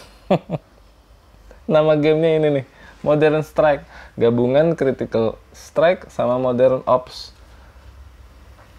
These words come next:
Ini dia nih. Dan beberapa kali gue dapat map yang gila. Ini, ini juara sih. Detail, ini bagus sih kalau gue bilang.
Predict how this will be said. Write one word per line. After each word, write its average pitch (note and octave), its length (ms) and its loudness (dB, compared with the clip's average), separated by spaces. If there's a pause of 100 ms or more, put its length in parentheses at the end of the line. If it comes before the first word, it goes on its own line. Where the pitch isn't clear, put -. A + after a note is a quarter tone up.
(600)
Ini A2 80 0
dia G2+ 240 0
nih. - 300 -12 (1120)
Dan D3 400 2
beberapa B2+ 400 0
kali C#3 240 -2
gue C#3+ 160 2
dapat A#2+ 320 0
map A2+ 240 -4
yang G#2+ 240 -2
gila. G2+ 240 -4 (160)
Ini, E3 320 0 (800)
ini C#3+ 220 -2 (100)
juara A2 320 2
sih. A2 240 -8 (880)
Detail, A2 480 -2
ini A2 80 0
bagus G2 240 -2
sih G2+ 80 -8
kalau F#2+ 160 -4
gue F#2+ 240 -6
bilang. E2+ 160 -8